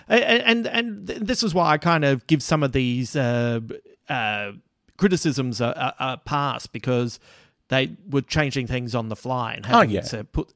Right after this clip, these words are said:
Speaker 1: extra stuff in. But, uh, you know, that's quite clearly a battle between Black Panther and Namor at the end.
Speaker 2: Yeah.
Speaker 1: And, and Shuri has a, a very,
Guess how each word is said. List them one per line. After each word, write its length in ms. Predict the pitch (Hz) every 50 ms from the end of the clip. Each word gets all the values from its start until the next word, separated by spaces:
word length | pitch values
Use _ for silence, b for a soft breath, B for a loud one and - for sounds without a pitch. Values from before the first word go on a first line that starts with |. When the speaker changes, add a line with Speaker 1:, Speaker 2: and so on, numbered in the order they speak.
| _ -
Speaker 1:
extra 340 | - - - - - 135
stuff 360 | - - - 131 117 110 - 131
in. 240 | 131 123 107 104
But, 420 | 104 113 120 110 110 113 - - -
uh, 200 | 123 113 117 110 - B B B B B B B B
you 180 | - - 170 175
know, 200 | 147 127 120 113 - - _ _ _ _ _ _ _ _ _ _ _ -
that's 200 | 175 180 - -
quite 280 | - 165 147 - - -
clearly 300 | 165 151 143 135 123 113
a 60 | 110
battle 320 | - 131 127 123 123 110
between 420 | 107 120 113 - - 123 110 110 104
Black 200 | 120 120 127 -
Panther 400 | - 123 117 - - - 110 104
and 100 | 107 107
Namor 420 | 117 123 123 113 110 110 95 - - _ -
at 180 | - - -
the 160 | - 117 101 -
end. 120 | 120 143
Speaker 2:
Yeah. 60 | 170
Speaker 1:
And, 300 | 170 175 180 143 104 - 147
and 160 | 135 131 -
Shuri 340 | - 170 165 156 143 131 113
has 180 | 123 127 - 131
a, 160 | 120 113 107 - -
a 80 | 139
very, 400 | 120 131 123 120 117 117 117 104